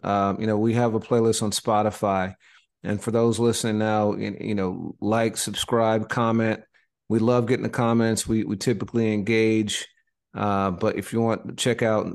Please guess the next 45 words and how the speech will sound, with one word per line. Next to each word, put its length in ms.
the 40
best 400
in 140
kind 200
of, 120
like, 180
new 240
hip 220
hop, 280
the 60
kind 160
of 80
stuff 220
we 100
talk 240
about, 360
check 220
out 140
our 80
Spotify. 680
But 300
there's 340
an 60
artist 340
named 180
La 60
Russell 440
who 80
we 120
talked 300
about 260
actually 360
with 100
Royce 240
Five 300
Nine 320
on 80
a 40
previous 440
episode. 340
Royce 400
and 180
his 260
manager 420
Keno, 560